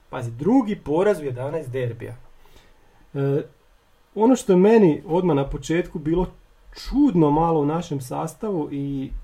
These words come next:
čudno, mislim da smo tu malo promašili, a sad vi ćete reći svoje mišljenje, ovaj, mislim da smo trebali krenuti sa trojicom od ozada. E, jednostavno nam je cijelo vrijeme falio jedan čovjek u sredini kojeg bi tako dobili,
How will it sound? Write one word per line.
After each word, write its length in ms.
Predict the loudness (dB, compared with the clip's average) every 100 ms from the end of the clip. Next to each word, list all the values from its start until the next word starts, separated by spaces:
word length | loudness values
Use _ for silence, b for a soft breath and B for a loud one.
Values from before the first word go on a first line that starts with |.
| -16
čudno, 500 | -8 -4 0 2 2
mislim 320 | 0 -4 -4 -6
da 60 |
smo 140 | -6 -8
tu 180 | -6 -4
malo 260 | -2 -2
promašili, 680 | -4 -4 -2 -2 -4 -4 -4
a 80 | -6
sad 240 | -6 -6 -4
vi 100 | -6
ćete 240 | -8 -10
reći 300 | -10 -12 -14 B B B B -12
svoje 280 | -2 2
mišljenje, 540 | 4 2 2 2 2 -2
ovaj, 360 | -4 -2 -4 -6 b b
mislim 220 | -4 0 -2
da 60 |
smo 140 | -2 -2
trebali 300 | 0 2 2
krenuti 340 | 0 0 0
sa 100 | -6
trojicom 500 | -4 -2 0 -2 -2
od 100 | -2
ozada. 500 | -4 -4 -2 -2 -2 B B B B -8
E, 40 | -2 2 2 2 0 -4 _ _ _ 2 6 8
jednostavno 580 | 8 8 4 2 2 2
nam 160 | 0
je 80 | -2
cijelo 340 | 2 6 6
vrijeme 340 | 6 4 4 4
falio 340 | 0 0 2
jedan 280 | 2 0 -2
čovjek 360 | -4 -6 -6 -8
u 40 |
sredini 480 | -12 -10 -8 -6 -6
kojeg 240 | -4 -4
bi 160 | -6 -4
tako 280 | -4 -4 -6
dobili, 480 | -4 -2 2 2